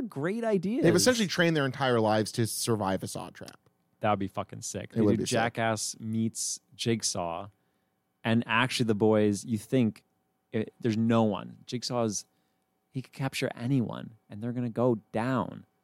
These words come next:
Speaker 1: Captures the J-, the Jackass guys?
Speaker 2: I'd watch that. I mean, you're saying it's sort of like an Abbott and Costello meet
Speaker 1: <laughs>
Speaker 2: series?
Speaker 1: Yeah.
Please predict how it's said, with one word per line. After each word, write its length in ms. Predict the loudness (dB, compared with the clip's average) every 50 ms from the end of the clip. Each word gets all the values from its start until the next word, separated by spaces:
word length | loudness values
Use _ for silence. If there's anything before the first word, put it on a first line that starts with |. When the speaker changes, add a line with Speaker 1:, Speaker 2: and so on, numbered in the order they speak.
| _ _ _ _ _ _ _ _ _
Speaker 1:
Captures 420 | -18 -16 -12 -12 -8 -6 -6 -6
the 100 | -6 -8
J-, 220 | -8 -8 -8 -8 -10 _
the 80 | -10 -10
Jackass 520 | -8 -8 -10 -12 -10 -6 -4 -2 -2 -2
guys? 440 | -2 -2 0 2 2 0 -2 -4 -10 _ _ _ _ _ _ _ _ _ _ _ _ _
Speaker 2:
I'd 140 | -4 -2 0
watch 320 | 0 2 0 -2 -2 -2 -2
that. 160 | 0 2 4
I 60 | 4
mean, 320 | 4 4 4 2 2 4
you're 100 | 4 4
saying 220 | 4 4 4 4 4
it's 80 | 2
sort 80 | 4 4
of 20 | 4
like 100 | 4 2
an 40 | 0
Abbott 280 | 2 2 2 4 4 2
and 80 | 0 2
Costello 500 | 0 0 2 2 2 4 6 6 6 6
meet 380 | 4 4 4 2 2 -2 -8
Speaker 1:
<laughs> 0 |
Speaker 2:
series? 580 | -2 0 2 2 4 4 4 4 4 4 4 2
Speaker 1:
Yeah. 120 | 2 2